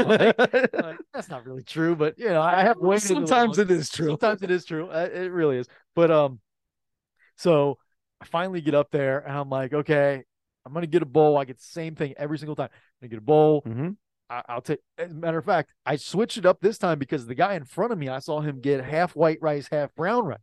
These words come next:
Speaker 2: Ooh, so
Speaker 1: Okay?
Speaker 2: you went half and half?
Speaker 1: Never even thought about that. I always just
Speaker 2: I
Speaker 1: get
Speaker 2: get,
Speaker 1: brown.
Speaker 2: I
Speaker 1: So I'm
Speaker 2: get,
Speaker 1: like, "Ah, give me the half and half, huh?"
Speaker 2: let me hit up
Speaker 1: Give
Speaker 2: a
Speaker 1: me
Speaker 2: little
Speaker 1: the,
Speaker 2: bit of that halfy
Speaker 1: give me,
Speaker 2: halfy.
Speaker 1: give me the twisty cone.
Speaker 2: Come
Speaker 1: So,
Speaker 2: on now. Yeah.
Speaker 1: so she goes, she puts it in there. I said, "I'm gonna wait for the chicken."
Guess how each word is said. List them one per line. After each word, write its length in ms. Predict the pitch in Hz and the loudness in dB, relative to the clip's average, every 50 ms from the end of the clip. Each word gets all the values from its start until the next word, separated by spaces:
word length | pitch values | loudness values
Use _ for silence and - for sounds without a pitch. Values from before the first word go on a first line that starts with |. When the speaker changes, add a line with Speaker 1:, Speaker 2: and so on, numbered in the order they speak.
| - - - | -10 -2 2
Speaker 2:
Ooh, 580 | 196 254 330 381 403 403 415 392 311 208 170 156 | 6 8 8 10 8 8 8 8 6 4 4 2
so 140 | - 143 143 | 2 2 2
Speaker 1:
Okay? 80 | 143 | 2
Speaker 2:
you 80 | 143 165 | 4 4
went 160 | 180 175 156 | 4 4 4
half 220 | 156 170 170 156 180 | 4 2 0 0 0
and 80 | 156 | 0
half? 240 | 160 226 302 415 427 | 0 0 0 0 0
Speaker 1:
Never 240 | - 180 196 196 196 | 2 2 2 2 2
even 160 | 180 180 185 | 0 -2 -2
thought 240 | - 196 180 190 175 | 0 0 2 2 2
about 180 | 151 143 131 - | 0 -2 -2 -2
that. 100 | 139 139 | -2 -2
I 20 | 147 | -2
always 200 | 156 160 156 160 | -2 -2 -4 -8
just 100 | 165 262 | -6 -4
Speaker 2:
I 20 | |
Speaker 1:
get 120 | 190 165 | -4 -2
Speaker 2:
get, 20 | - | -2
Speaker 1:
brown. 220 | 175 170 139 107 - _ _ _ _ _ - | -2 -4 -4 -6 -10 _ _ _ _ _ -10
Speaker 2:
I 60 | 262 269 | -6 -2
Speaker 1:
So 80 | 156 | -2
I'm 60 | 151 | -2
Speaker 2:
get, 60 | 151 156 | 0 2
Speaker 1:
like, 200 | 156 151 160 190 | 2 2 2 0
"Ah, 260 | 240 277 302 320 320 302 240 | -2 -4 0 0 0 0 0
give 120 | 311 302 | -4 -6
me 60 | 294 | 0
the 120 | 294 269 202 | 0 0 2
half 240 | 190 202 208 202 156 | 2 0 -2 -2 -2
and 100 | 160 143 | -4 -4
half, 160 | 135 120 98 101 - - | -4 -4 -6 -8 -8 -6
huh?" 220 | 131 170 247 233 - _ | -6 -6 -6 -8 -10 _
Speaker 2:
let 140 | - 339 392 | -12 -4 0
me 60 | 392 | 2
hit 120 | 294 285 311 | 2 4 6
up 120 | 294 277 | 6 6
Speaker 1:
Give 100 | 220 202 | 6 6
Speaker 2:
a 40 | - | 4
Speaker 1:
me 40 | 247 | 2
Speaker 2:
little 140 | 269 233 247 | 2 2 2
Speaker 1:
the, 60 | 247 | 2
Speaker 2:
bit 20 | |
of 60 | 233 | 4
that 360 | 220 214 202 190 185 185 180 151 | 4 4 4 4 4 4 2 2
halfy 0 | |
Speaker 1:
give 120 | 185 151 | 0 0
me, 60 | 160 | 0
Speaker 2:
halfy. 120 | 165 147 123 127 | 0 0 -2 -6
Speaker 1:
give 100 | 240 - | -12 -14
me 60 | _ _ _ | _ _ _
the 60 | - - | -14 -4
twisty 320 | - 233 226 214 - 202 | 2 2 2 2 0 -4
cone. 300 | 180 - 165 139 120 113 | -6 -2 -2 -4 -4 -6
Speaker 2:
Come 240 | 104 - - 104 220 | -10 -8 -8 -8 -4
Speaker 1:
So, 160 | 254 240 202 | -2 -2 0
Speaker 2:
on 60 | 196 180 | 2 2
now. 260 | 156 151 175 202 214 - - | 2 4 2 2 0 -4 -4
Yeah. 260 | - - 175 135 107 98 _ _ _ _ _ _ _ _ _ _ _ _ _ - 139 | -2 0 0 -2 -2 -8 _ _ _ _ _ _ _ _ _ _ _ _ _ -18 -6
Speaker 1:
so 340 | - 160 175 170 156 151 156 | 0 4 4 4 4 4 0
she 140 | 127 147 160 | -2 -4 0
goes, 240 | 151 170 170 160 | 0 2 2 0
she 120 | - 156 147 | -2 -6 -4
puts 240 | - 180 180 - 180 | 0 0 0 2 0
it 100 | 175 156 | 0 0
in 100 | 160 156 | 0 0
there. 220 | 160 156 156 151 | 2 2 4 2
I 80 | 147 143 | 2 0
said, 240 | 135 156 147 139 | 2 0 0 0
"I'm 220 | 131 135 147 165 170 | 0 -2 -4 -4 -4
gonna 160 | 170 175 170 | -2 0 4
wait 200 | 160 156 156 147 | 4 4 4 2
for 100 | - 147 | -2 -6
the 80 | 135 127 | -8 -8
chicken." 360 | - 135 117 104 113 110 | -10 -12 -14 -14 -16 -20